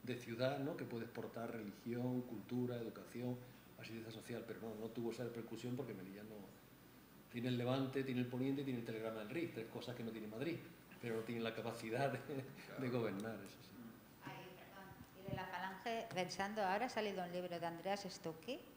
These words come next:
Speaker 2: que es un comparativo entre la colonización ibérica,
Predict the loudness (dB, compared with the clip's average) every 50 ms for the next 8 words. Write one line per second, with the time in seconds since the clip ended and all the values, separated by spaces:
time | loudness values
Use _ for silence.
0 | -16 -18 -18 -18 -18 -18 -18 -18 -18 -12 0 4 4 4 4 2 0 -2 2 2
1 | 4 4 4 4 2 2 0 -2 -2 2 2 2 2 2 2 0 0 2 2 2
2 | 0 0 0 -2 -4 -6 -2 0 0 0 0 -2 -4 -2 0 2 2 2 2 0
3 | -2 -2 -2 -4 -4 -6 -10 -16 -16 -16 -16 -10 -4 0 0 0 2 2 0 0
4 | 0 0 -2 -2 -2 -2 -2 -2 -2 0 2 4 4 4 4 2 0 -2 -4 -4
5 | -6 -6 -2 0 4 6 6 6 6 4 4 4 4 4 4